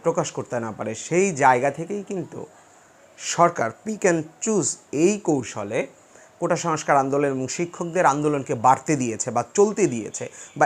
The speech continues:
এখনও পর্যন্ত চলতে দিচ্ছে। এবং এখন বর্তমানে প্রধানমন্ত্রী চীনে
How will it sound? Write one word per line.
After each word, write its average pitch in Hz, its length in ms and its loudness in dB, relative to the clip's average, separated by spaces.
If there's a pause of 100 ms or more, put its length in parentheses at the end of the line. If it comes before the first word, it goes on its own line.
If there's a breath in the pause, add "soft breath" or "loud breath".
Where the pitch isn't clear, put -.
এখনও 196 360 4
পর্যন্ত 143 380 -2
চলতে 117 360 -4
দিচ্ছে। 104 340 -6 (360 loud breath)
এবং 170 180 4 (200)
এখন 220 160 0 (100)
বর্তমানে 190 440 2
প্রধানমন্ত্রী 175 800 0 (960)
চীনে 220 260 6